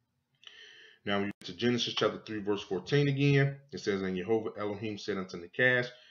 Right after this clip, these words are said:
Because you have done this, you are cursed above all living stock, and above every dinosaur of the field. Upon your belly shall you go." He turns that beautiful red dragon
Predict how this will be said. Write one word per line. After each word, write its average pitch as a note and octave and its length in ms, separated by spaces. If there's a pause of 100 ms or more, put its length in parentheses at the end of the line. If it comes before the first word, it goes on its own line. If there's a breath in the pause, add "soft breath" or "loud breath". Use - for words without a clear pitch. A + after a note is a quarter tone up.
(120)
Because F#2 300
you G2 100
have F2 200
done A2+ 200
this, A2+ 200
you G2+ 100
are F#2 200
cursed F#2+ 240
above F#2 400
all F#2 360
living F#2+ 300
stock, - 360 (560 soft breath)
and F2+ 120
above F2+ 300 (100)
every F#2 220
dinosaur G#2 560
of A2 60
the A2+ 60
field. - 360 (140)
Upon F#2 380
your F#2+ 120
belly F#2+ 400
shall F#2+ 480
you G#2 220
go." G#2 380 (360 loud breath)
He F2+ 180
turns G2+ 760 (1080)
that F#2 200 (240)
beautiful G#2+ 520
red G2+ 340
dragon G2+ 520